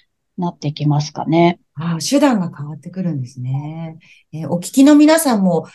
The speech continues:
Speaker 2: あ、いや、ちょっとこれどうにかしたいなって解決したい問題があるとしたら、
Speaker 1: うん。
Speaker 2: アナログをデジタル化するのか、それとも個別業務をデジタルで解決するのか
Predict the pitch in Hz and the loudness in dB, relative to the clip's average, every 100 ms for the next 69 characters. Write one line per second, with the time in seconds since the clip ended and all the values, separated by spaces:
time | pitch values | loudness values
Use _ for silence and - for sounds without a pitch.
0 | _ 185 214 - 220 294 294 330 392 - | _ -4 -4 -2 0 0 0 -8 -6 -8
1 | - 233 269 339 254 254 320 370 330 269 | -4 2 4 4 2 2 2 2 0 0
2 | 233 - 311 294 254 254 - 185 - 262 | 0 0 2 4 2 -2 -8 -14 -4 -4
3 | 277 339 330 320 349 285 233 247 254 254 | -2 -4 -4 -2 2 2 2 2 2 2
4 | 254 - - 170 196 - 226 285 294 220 | 2 2 2 0 -8 -8 -2 2 2 2
5 | - - _ 226 202 - 180 - 180 196 | -4 -20 _ -6 -6 -6 -10 -4 0 0
6 | 214 214 226 175 170 - 220 214 269 269 | -2 0 0 0 -2 0 0 2 0 0
7 | 277 294 240 143 131 _ 180 190 226 190 | 0 0 -2 -6 -14 _ -6 -2 2 0
8 | 135 - 185 208 214 202 262 294 190 135 | 0 -2 2 2 2 2 4 4 4 2
9 | - _ _ _ _ - 226 233 - 170 | -4 _ _ _ _ 0 2 2 0 -2
10 | 143 135 185 190 196 190 208 208 247 254 | -2 -4 0 0 0 -2 -4 -2 -2 -6